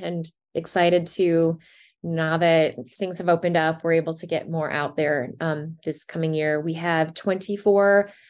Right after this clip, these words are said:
fundamentals trainings scheduled in the, in the United States this year. We move around to different states. We have hosts who offer their facilities.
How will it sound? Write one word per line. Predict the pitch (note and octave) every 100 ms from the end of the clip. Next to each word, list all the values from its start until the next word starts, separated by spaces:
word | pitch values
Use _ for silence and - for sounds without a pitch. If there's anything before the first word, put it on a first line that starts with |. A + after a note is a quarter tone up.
| _ -
fundamentals | F#3+ G3+ F3+ F3 G3+ G3 F#3+ - -
trainings | G3 G3 F#3+
scheduled | - - F3+ G3 F#3+
in | F3+
the, | F3 -
in | F3+
the | F3+
United | F3 E3+ E3
States | - E3 -
this | - G#3+ A3+
year. | A3+ A3 A3+
We | G#3 F#3+
move | F3 F3 F3+
around | F3+ E3+ F3
to | F3
different | E3 E3 F3 -
states. | - E3 B3+ - -
We | F#3
have | F3 D#3+
hosts | - F3 A3 - -
who | F#3+ E3
offer | D#3 E3
their | D#3+ D#3
facilities. | E3 E3+ E3+ F#3 G3+ G#3